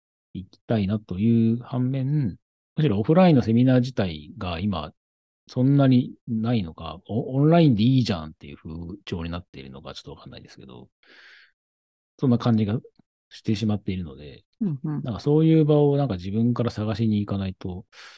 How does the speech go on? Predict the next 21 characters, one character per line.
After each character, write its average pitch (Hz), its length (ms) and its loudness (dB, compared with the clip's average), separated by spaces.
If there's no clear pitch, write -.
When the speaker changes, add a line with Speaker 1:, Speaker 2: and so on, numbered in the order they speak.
Speaker 1:
ち - 40 -8
ょ - 20 -4
っ - 20 -6
と 117 100 0
な 92 100 -2
か 104 100 0
な 104 100 0
か 95 100 -2
難 87 320 -8
し - 140 -10
い - 20 -10
の 73 80 -16
か - 100 -20
な - 60 -20
っ - 40 -20
て 175 80 2
い 151 400 4
う 143 100 -4
感 120 280 -2
覚 120 240 -8
は 135 160 -4